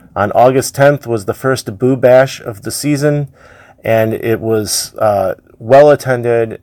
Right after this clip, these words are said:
and the tickets were roughly about a hundred and thirty dollars. They go up as the season continues. Uh, looks like it was, uh, one of those,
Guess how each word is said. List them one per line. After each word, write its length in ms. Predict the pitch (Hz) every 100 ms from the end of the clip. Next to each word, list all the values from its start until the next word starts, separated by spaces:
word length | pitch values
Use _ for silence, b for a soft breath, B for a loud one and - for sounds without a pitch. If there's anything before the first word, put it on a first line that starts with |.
| -
and 320 | 95 92 90
the 60 | 98
tickets 400 | 143 139 139 - - _ -
were 180 | 117 113
roughly 400 | 131 151 - 151
about 240 | 123 127
a 60 | 117
hundred 260 | 117 117
and 120 | 107
thirty 280 | - 107 104
dollars. 540 | 98 98 101 101 95 -
They 160 | 113
go 240 | 107 120 123
up 160 | 127
as 160 | 131 113
the 100 | 117
season 380 | - 117 107 104
continues. 800 | 107 98 113 113 117 117 113 - B B B B -
Uh, 140 | 110
looks 320 | 117 147 -
like 280 | 147 143 135
it 140 | 120
was, 380 | - 117 110 98
uh, 420 | - 101 98 90 - _ _ _ _ _ _ _
one 360 | 127 120 131 135
of 300 | 117 117 101
those, 480 | 117 107 104 -